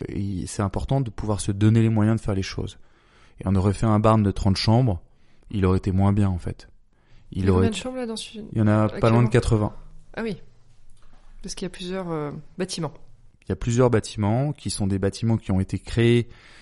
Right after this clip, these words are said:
Speaker 1: sur, euh, des emprises qui étaient existantes. Donc on a cherché surtout à ne pas faire de mitage. Le mitage, c'est un gros mot qui veut dire qu'on fait des petites parcelles les unes à côté des autres. Et la plus grande des inepties aujourd'hui, c'est d'aller faire des cabanes à la campagne ou des lodges.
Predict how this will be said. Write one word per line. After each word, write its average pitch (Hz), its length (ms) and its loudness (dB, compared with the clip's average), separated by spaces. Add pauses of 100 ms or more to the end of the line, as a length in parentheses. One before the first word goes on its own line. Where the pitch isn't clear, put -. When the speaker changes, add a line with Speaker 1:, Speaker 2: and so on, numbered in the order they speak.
(160)
Speaker 1:
sur, 110 480 -2
euh, 95 200 0
des 95 200 0
emprises 110 440 2
qui - 120 -6
étaient 95 160 -4
existantes. 98 680 -2
Donc - 200 -6
on 95 60 0
a 95 80 -2
cherché 113 440 -4
surtout - 380 -2
à 123 60 0
ne 107 80 -4
pas 104 160 0
faire 117 140 0
de 101 100 0
mitage. 107 540 2
Le 92 100 -2
mitage, 110 480 0
c'est 90 60 -6
un 90 200 -2
gros 104 220 2
mot 110 140 4
qui - 160 -10
veut 92 80 -4
dire 98 180 -2
qu'on - 140 -8
fait - 140 -6
des 95 120 -4
petites - 340 -6
parcelles 101 400 -2
les 95 200 -2
unes 101 100 0
à 98 60 -2
côté - 240 -6
des 92 180 -4
autres. 120 240 -4 (720)
Et - 60 -6
la 98 120 4
plus - 160 2
grande 135 220 8
des 107 240 4
inepties 123 500 2
aujourd'hui, 104 640 2
c'est - 140 -4
d'aller 98 200 0
faire 117 140 -2
des 95 120 0
cabanes 120 400 4
à 104 60 0
la 95 120 -2
campagne 120 580 2
ou 107 140 -6
des 98 160 2
lodges. 113 420 4